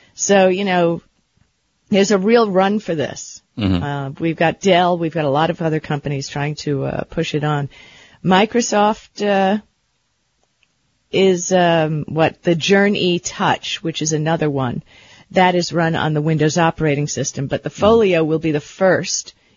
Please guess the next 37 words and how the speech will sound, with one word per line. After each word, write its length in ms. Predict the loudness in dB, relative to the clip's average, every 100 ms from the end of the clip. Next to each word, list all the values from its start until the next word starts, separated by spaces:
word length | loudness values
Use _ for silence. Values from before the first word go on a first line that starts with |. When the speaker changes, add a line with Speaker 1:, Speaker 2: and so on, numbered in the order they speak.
| _
Speaker 1:
in 80 | 2
Speaker 2:
Well, 100 | 2
Speaker 1:
the 60 |
Speaker 2:
actually, 140 | 2 2 0
Speaker 1:
Android. 60 | 2
Speaker 2:
the 40 |
Folio 240 | 2 2 2
won't 200 | 2 0
be 60 | 0
the 80 | -2
first 280 | -2 -2
because 320 | -4 -2 -2 -4 _ -20 -20 _ _
Arcos, 640 | 0 0 0 -4 -4 -8 -10 -10
which, 160 | -4
by 140 | 0 0
the 80 |
way, 180 | 2 2
it 100 | 2
is 140 | 2 0
apparently 380 | -2 -2 -2
Arcos, 420 | -2 -4 -4 -6 -4
'cause 180 | -2
I 80 | -2
called 260 | 0 2 2
Speaker 1:
It 40 |
is 60 | 4
Speaker 2:
them. 100 | 2
Speaker 1:
Arcos. 540 | 2 0 -6 -6 -6 0
Speaker 2:
Yeah, 220 | 2 2
'cause 180 | 0 0
we've 140 | 0 0
been 80 |
saying 200 | 0 0 0
Archos 480 | 0 2 2 2 2
and 80 | 0
whatever, 220 | 0 0
Arcos 420 | 0 0 -2 -2